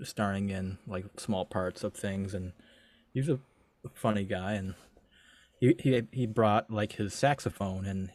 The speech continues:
he was, like, playing that, and I did not know he played music and made comedy albums, but that was something he was doing throughout the show, and it, it added, like, an extra little excitement to his,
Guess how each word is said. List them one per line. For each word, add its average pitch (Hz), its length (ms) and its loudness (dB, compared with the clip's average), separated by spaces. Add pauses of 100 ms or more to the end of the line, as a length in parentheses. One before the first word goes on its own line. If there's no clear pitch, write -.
he - 200 -4
was, 98 160 -2
like, 98 240 -4
playing 113 320 2
that, 101 160 0
and 101 80 -2
I 104 60 0
did 107 180 2
not 120 280 4
know 98 180 0
he 101 120 -4
played 95 320 -4
music 101 680 2
and 90 680 -6
made 92 380 -2
comedy 104 400 2
albums, 101 600 0
but 92 300 -4
that 95 180 2
was 87 100 -4
something 92 380 -4
he 90 160 -6
was 78 160 -8 (680)
doing 110 280 6
throughout 95 220 0
the 92 40 -8
show, 110 480 4
and 98 80 0
it, 90 80 -4 (240)
it 117 100 2
added, 117 320 6
like, 104 180 2
an 104 80 0
extra 104 300 -2
little 95 360 -2 (1200)
excitement 101 560 0 (100)
to - 160 -4
his, 92 600 -6